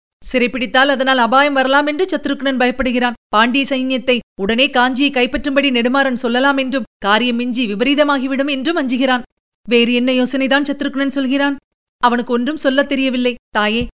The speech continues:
உடனே சக்கரவர்த்திக்கு செய்தி அனுப்ப வேண்டும் என்றான். ஆனால் என் நாதர் போருக்கு புறப்படும் போது அவருக்கு நான் வாக்கு கொடுத்திருக்கிறேன். அதை நிறைவேற்றியே தீருவேன். தங்களிடம் அனுமதி பெற்று போகத்தான் வந்தேன்."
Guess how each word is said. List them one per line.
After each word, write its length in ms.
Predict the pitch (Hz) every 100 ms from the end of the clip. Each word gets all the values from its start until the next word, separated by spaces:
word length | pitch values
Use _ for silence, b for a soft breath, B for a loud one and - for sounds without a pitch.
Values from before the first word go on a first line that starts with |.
| -
உடனே 240 | 233 247 311
சக்கரவர்த்திக்கு 640 | 269 - 285 285 285 254
செய்தி 280 | 277 262 311
அனுப்ப 220 | 285 240
வேண்டும் 280 | 262 262 285
என்றான். 340 | 294 254 254 247 _ -
ஆனால் 280 | 240 254 240
என் 160 | 233
நாதர் 380 | 233 233 254 285 262
போருக்கு 280 | 285 311 277
புறப்படும் 400 | 269 269 302 269
போது 220 | 277 262 - _
அவருக்கு 360 | 220 240 240
நான் 180 | 226 226
வாக்கு 280 | 233 247 339
கொடுத்திருக்கிறேன். 600 | 294 269 233 208 214 190 _
அதை 200 | 208 202
நிறைவேற்றியே 540 | 220 226 269 294 294 339
தீருவேன். 400 | 277 247 233 196 _
தங்களிடம் 420 | 208 208 214 220
அனுமதி 300 | 214 233 254
பெற்று 240 | - -
போகத்தான் 460 | - 247 254 - 302
வந்தேன்." 380 | 302 233 226